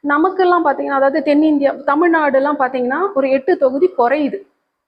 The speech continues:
அதனால இது தொகுதி குறைஞ்சா என்ன, இது மூலயமா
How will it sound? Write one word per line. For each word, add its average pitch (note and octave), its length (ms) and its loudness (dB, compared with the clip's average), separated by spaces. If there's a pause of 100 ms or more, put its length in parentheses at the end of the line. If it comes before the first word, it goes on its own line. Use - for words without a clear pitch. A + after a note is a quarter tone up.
(960)
அதனால D4 400 -2 (400)
இது G4 200 2
தொகுதி G4 320 0
குறைஞ்சா D4+ 500 0
என்ன, C4+ 320 -4
இது C4+ 200 0
மூலயமா D#4 360 2